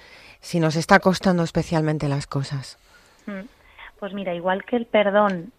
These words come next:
Speaker 2: eh, se ha visto que tiene efectos en, en, a nivel de salud, ¿no? Sistema inmunitario, como hemos dicho, el agradecimiento, la gratitud también. También es un factor que ayuda a tener estabilidad emocional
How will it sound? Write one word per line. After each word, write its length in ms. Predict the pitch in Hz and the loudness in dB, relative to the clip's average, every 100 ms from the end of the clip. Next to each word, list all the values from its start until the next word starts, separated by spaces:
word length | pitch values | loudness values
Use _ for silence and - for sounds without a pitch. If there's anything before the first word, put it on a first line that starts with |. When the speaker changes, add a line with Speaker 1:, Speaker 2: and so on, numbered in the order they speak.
| - | -6
Speaker 2:
eh, 800 | 190 180 175 170 170 170 175 202 | -2 -2 -2 -2 -4 -6 -8 -6
se 60 | - | -2
ha 40 | |
visto 200 | 180 180 | -2 -2
que 80 | 190 | -4
tiene 220 | 185 185 | -4 -4
efectos 500 | 180 - 190 - 165 - - _ | -6 -6 -8 -6 -8 -8 -18 _
en, 640 | - 180 165 165 160 160 208 | -8 -6 -6 -8 -10 -10 -10
en, 840 | 190 160 156 156 156 156 196 196 | -10 -10 -10 -10 -12 -12 -12 -8
a 100 | 196 | -6
nivel 240 | 170 165 175 | -4 -2 0
de 100 | 175 | 0
salud, 320 | 180 175 233 | 0 0 0
¿no? 140 | 220 240 | 0 -2
Sistema 260 | 185 175 | -4 -6
inmunitario, 480 | 175 170 160 190 214 | -4 -6 -2 -2 0
como 180 | 190 180 | -4 -6
hemos 180 | 180 - | -6 -8
dicho, 280 | 202 - 269 - - - - - _ | -10 -10 -10 -12 -18 -18 -20 -20 _
el 160 | 208 190 | 0 2
agradecimiento, 760 | 180 180 170 165 180 190 226 | 4 4 2 0 -4 -4 0
la 140 | 240 214 | 2 4
gratitud 460 | 185 180 175 208 - | 2 -2 -6 -12 -4
también. 520 | 220 185 175 175 151 - - | -2 -2 -2 -4 -6 -16 -8
También 280 | 185 175 202 | -4 -2 -2
es 140 | 214 | -2
un 100 | 226 | -4
factor 480 | 220 214 202 - 233 - - - - - | 2 2 2 0 0 -2 -18 -20 -20 -2
que 100 | 190 | 2
ayuda 240 | 175 208 | 4 4
a 40 | 226 | 4
tener 260 | 226 220 | 2 -2
estabilidad 500 | 220 - 202 190 196 196 | -6 -2 -2 0 0 0
emocional 680 | 214 214 214 196 220 240 | -2 -4 -4 0 0 0